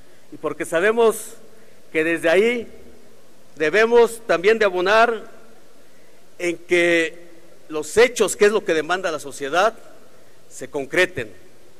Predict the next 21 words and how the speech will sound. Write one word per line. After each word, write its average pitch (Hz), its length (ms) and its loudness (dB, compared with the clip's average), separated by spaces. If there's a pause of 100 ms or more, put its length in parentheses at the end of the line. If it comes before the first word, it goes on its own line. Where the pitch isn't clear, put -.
(380)
La 143 80 -6
sociedad, 180 500 2
compañeras 180 560 2
y - 40 -14
compañeros 165 360 -4
legisladores, 156 840 0 (760)
ya 170 160 4
no 196 200 4
requiere 185 400 0
de 160 80 -4
discursos, - 920 -8 (840)
requiere 175 720 2 (460)
de 156 260 2
hechos. 135 440 -8 (800)
Por 156 160 4
ello 202 240 6
es 214 220 4
que 190 380 4 (2500)
en 135 100 -6
esta 170 220 0
tribuna 175 560 2